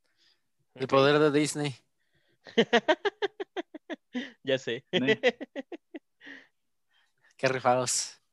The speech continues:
Speaker 2: <laughs> Pero pues ahora, ya con,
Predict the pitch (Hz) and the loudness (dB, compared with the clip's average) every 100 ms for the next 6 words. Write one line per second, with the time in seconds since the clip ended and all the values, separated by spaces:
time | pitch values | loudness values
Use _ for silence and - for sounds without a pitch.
0 | _ _ 139 - 190 196 185 185 175 - | _ _ -10 -4 0 0 0 -2 -4 -6
1 | 160 160 - _ _ - _ _ 123 123 | -10 -12 -18 _ _ -20 _ _ -8 -6
2 | 127 131 120 _ _ - 139 170 143 | -2 0 0 _ _ -2 2 2 0